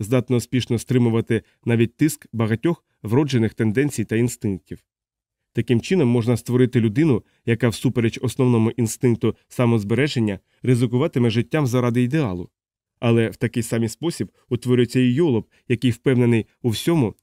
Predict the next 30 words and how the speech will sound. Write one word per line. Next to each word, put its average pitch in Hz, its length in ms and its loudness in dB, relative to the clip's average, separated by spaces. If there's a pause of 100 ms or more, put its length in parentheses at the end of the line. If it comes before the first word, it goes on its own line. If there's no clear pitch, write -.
і 180 100 0
знає, 143 280 0
що 120 200 0
є 117 100 2
правильним. 95 640 -6 (720)
Зараз 127 400 0
перед 117 260 0
нами 120 220 2
величезна 117 540 0
кількість - 420 -4
упереджень, 120 500 -2 (200)
яких 131 320 -2
ми 127 80 4
навчилися 113 640 -2 (160)
і 120 80 2
які 123 220 2
мають 131 360 0
або 117 400 0
зникнути, 107 600 -2 (180)
або 160 220 0
докорінно 123 500 0
змінитися. 104 720 -4 (1000)
Ми 131 140 2
повинні 120 380 2
прийняти 120 460 0
та 113 120 -4
підтримувати 117 800 0
одне 131 360 0
головне 123 480 0
упередження, 101 680 -4